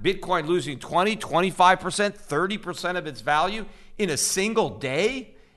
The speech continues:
anyone's gonna say that that's digital gold or a store of value or a safe haven?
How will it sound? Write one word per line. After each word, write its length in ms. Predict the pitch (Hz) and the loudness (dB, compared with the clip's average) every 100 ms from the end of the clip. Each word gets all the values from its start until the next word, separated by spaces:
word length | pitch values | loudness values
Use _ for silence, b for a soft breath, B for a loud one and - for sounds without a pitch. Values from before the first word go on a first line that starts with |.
| b | b
anyone's 440 | 170 214 196 180 139 | 0 2 2 0 -2
gonna 200 | 151 135 | -4 -2
say 320 | - 160 196 | -2 0 0
that 180 | 139 - | -4 0
that's 280 | 147 123 - | 0 2 0
digital 460 | 151 160 175 165 | 0 -2 -2 -4
gold 520 | 110 120 147 220 202 | -4 -2 0 0 0
or 200 | 123 104 B B - | -4 -8 B B -10
a 80 | |
store 440 | 117 - 160 156 135 | -8 -6 0 0 0
of 100 | 110 | 0
value 460 | 139 160 208 226 | 2 4 2 -2
or 140 | 160 92 | -6 -6
a 60 | |
safe 380 | - - 151 139 | -6 -4 -4 -6
haven? 560 | 107 156 208 240 214 | -6 -6 -6 -8 -8